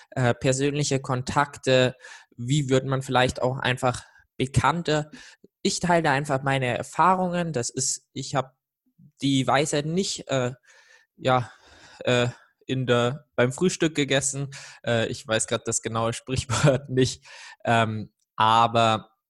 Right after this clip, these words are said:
ähm, äh, ich denke, ich befasse mich damit sehr viel. Ähm, und es ist einfach ein super interessantes und wichtiges Thema für junge Athleten, aber generell eben auch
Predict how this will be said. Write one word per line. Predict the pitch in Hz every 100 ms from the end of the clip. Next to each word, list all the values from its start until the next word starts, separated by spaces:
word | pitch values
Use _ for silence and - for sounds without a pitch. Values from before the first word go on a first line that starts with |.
| 123
ähm, | 110 101 98 95 _ _ _ _ _ _ _ -
äh, | 156 123 117 127
ich | -
denke, | 139 143 151 143 135
ich | 107 117
befasse | 120 - 127 -
mich | 123
damit | - 113 113 _ _ -
sehr | - - 135 135
viel. | - 254 226 - - - - - -
Ähm, | 123 123 117 120
und | - 120 120
es | 120 123
ist | -
einfach | 104 113 120
ein | 123
super | - 180 151
interessantes | 123 135 131 131 127 120
und | 117 107
wichtiges | 131 - 107 113 -
Thema | 131 123 120
für | 120 - 165 156
junge | 143 139 139 123
Athleten, | 123 123 120 120 117 110
aber | - 123 127
generell | 127 127 117 113 -
eben | 113 113
auch | 107 104